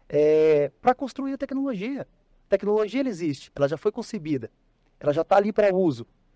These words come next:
Vamos coletar o feedback, vamos melhorar, vamos fazer as atualizações e vamos envolver ele e considerar ele como um co-criador da tecnologia, sentir proprietário e posse. Aí eu acho que a gente muda um pouco o jogo.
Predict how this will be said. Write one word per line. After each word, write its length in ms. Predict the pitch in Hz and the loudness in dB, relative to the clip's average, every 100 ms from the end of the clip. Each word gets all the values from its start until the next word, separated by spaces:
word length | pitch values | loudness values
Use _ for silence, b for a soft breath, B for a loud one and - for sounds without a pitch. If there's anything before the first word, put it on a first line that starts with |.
| _ - | _ -8
Vamos 180 | 202 | -2
coletar 340 | 226 240 226 202 | 2 4 4 2
o 40 | |
feedback, 600 | - 170 147 131 220 - | 0 -6 0 4 4 2
vamos 240 | 147 196 220 | 0 0 0
melhorar, 460 | 214 175 143 120 | -2 0 0 0
vamos 220 | 156 196 | -4 -6
fazer 180 | 202 185 | -4 0
as 80 | 180 | 2
atualizações 720 | 175 170 156 147 - 208 226 | 2 2 0 -4 0 0 0
e 40 | |
vamos 280 | 160 196 247 | -4 -4 -4
envolver 340 | 202 175 147 165 | -6 -10 -4 0
ele 320 | 233 208 135 _ | 2 0 -6 _
e 60 | - | -16
considerar 400 | 175 - 165 180 | -14 -4 0 0
ele 100 | 180 | 0
como 240 | 190 190 | -6 -6
um 60 | 175 _ - | -8 _ -2
co-criador 920 | 254 302 - - - 254 151 175 180 | 2 2 -2 -14 -12 -10 -2 0 0
da 80 | 139 | 0
tecnologia, 640 | 135 127 127 117 110 113 b _ | -2 -4 -6 -6 -6 -8 b _
sentir 420 | - 156 139 190 | -12 -10 -8 -10
proprietário 720 | - 214 226 202 170 165 208 | -2 0 0 0 -2 -4 -4
e 60 | 196 | -4
posse. 420 | - 127 117 - _ _ - | 0 2 2 -4 _ _ -14
Aí 100 | - | -8
eu 40 | |
acho 120 | 156 | -8
que 80 | - | -8
a 20 | |
gente 120 | 156 165 | -10 -10
muda 200 | 160 160 | -10 -10
um 60 | |
pouco 240 | 156 156 170 | -8 -8 -4
o 20 | |
jogo. 440 | 139 123 120 127 | -4 -4 -4 -8